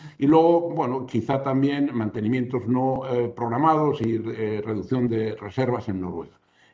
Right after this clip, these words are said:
Esto hace que el precio del gas se dispare,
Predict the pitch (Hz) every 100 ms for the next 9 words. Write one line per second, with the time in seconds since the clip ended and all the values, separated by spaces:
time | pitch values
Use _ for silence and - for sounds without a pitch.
0 | _ 185 185 - 180 190 190 226 220 _
1 | _ _ _ _ 123 110 - 156 - 127
2 | 110 120 165 - - - 113 104 - -
3 | 160 127